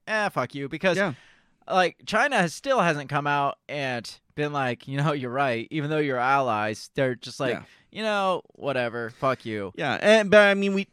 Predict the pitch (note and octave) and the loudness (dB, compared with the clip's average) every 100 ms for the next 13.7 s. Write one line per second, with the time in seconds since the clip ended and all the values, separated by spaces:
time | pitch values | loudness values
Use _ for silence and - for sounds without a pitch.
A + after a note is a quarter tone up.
0 | D3+ G#3 B3 G#3+ A#3 C#3+ - G#3+ F3+ F3 | -2 0 0 2 0 2 0 0 0 -2
1 | F#3+ G3+ C#3+ C3+ C3 B2 B2 C#3+ C3 B2+ | -4 -2 0 2 0 -2 -4 -4 -4 -2
2 | B2 B2 A2 G#2+ C#3+ G#3+ G3 F3 F3+ D#3 | 0 0 -2 -2 -2 -2 0 0 -2 -2
3 | E3 D#3+ D3 B2 E3+ E3+ - - A#2 A2+ | -4 -2 -2 -2 -2 -2 -6 -4 -4 -2
4 | A2+ A2 - B2 - C3 D3+ C3+ C3 - | -2 -4 -8 -10 -8 -6 -4 -4 -6 -6
5 | F#3 - - - - - - F3+ C#3 A#2+ | -8 -8 -10 -12 -16 -16 -2 2 2 0
6 | - D#3 C3+ B2+ - C#3 F3 E3+ F3+ G3+ | -4 -2 -2 -6 -8 -8 -6 -4 -2 -2
7 | G#3 D#3+ D#3+ D3+ A2+ A#2+ - D3 F3 A#2 | -6 -8 -8 -8 -10 -12 -12 -8 -6 -6
8 | G#2+ A2 A#2+ A2+ G2 - A3 B3+ G#3+ G3 | -8 -8 -6 -6 -6 -8 -8 -6 -4 -4
9 | D#3+ D3 C3+ B2 C3 A#2+ - G#3 A3+ C4 | -2 -2 -2 -4 -8 -10 -6 -4 -4 -2
10 | G#3+ G3 D#3 D3+ D#3 C#3 - C3 B2+ A#2+ | -2 -2 0 0 0 0 -4 -6 -4 -4
11 | G#2 F2+ F2+ C3+ F3+ A3+ G3+ D#3 D3+ C#3+ | -6 -8 -4 -2 0 0 0 0 2 2
12 | C3+ B2+ - _ - B2 D#3+ D#3 A2 F2+ | 0 -4 -12 _ -10 -6 -2 -2 -2 -4
13 | B2 A#3 D#4 B3 A3 - | 0 2 2 2 0 -2